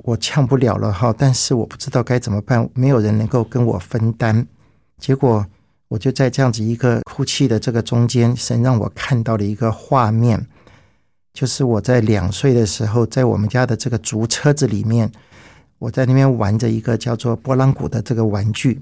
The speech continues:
然后就有一双手在这边逗弄着我，然后保护着我。我抬头一看，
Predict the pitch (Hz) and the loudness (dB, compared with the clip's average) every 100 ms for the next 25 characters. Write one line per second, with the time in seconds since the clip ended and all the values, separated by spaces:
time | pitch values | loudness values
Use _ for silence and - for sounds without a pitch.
0 | - _ - - - _ 151 147 175 185 | -12 _ -20 -20 -20 _ 0 2 2 4
1 | 143 113 147 147 - 156 156 - 123 110 | 4 2 0 -2 2 4 2 2 0 0
2 | - _ - 147 139 143 151 151 - - | -6 _ -4 0 2 2 2 0 -4 2
3 | 147 143 139 117 113 107 110 - _ _ | 4 6 4 4 2 2 -2 -4 _ _
4 | - 120 113 - - 98 104 - 156 139 | -4 -2 0 -4 -4 -4 -4 -2 -2 0
5 | 113 110 - - - - 139 - 147 147 | -2 -2 -10 -20 -20 -8 -6 -2 -2 0
6 | 156 147 - - 139 | 0 -2 -6 -4 -4